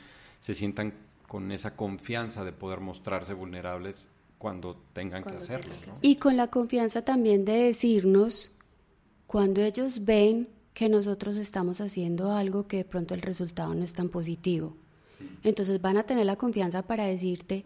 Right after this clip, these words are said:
Speaker 3: "Papá, mamá, por favor, dime eso de otra manera".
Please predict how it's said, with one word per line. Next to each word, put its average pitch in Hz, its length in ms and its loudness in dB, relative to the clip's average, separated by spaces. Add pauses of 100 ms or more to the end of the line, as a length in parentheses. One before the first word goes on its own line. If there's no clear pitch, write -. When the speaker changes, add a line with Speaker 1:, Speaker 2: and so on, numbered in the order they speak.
(300)
Speaker 3:
"Papá, 196 460 0
mamá, 214 600 4 (340)
por 220 160 -2
favor, 185 420 -2
dime 220 560 2
eso 208 180 -4
de 202 120 -2
otra 175 280 -4
manera". 160 480 -4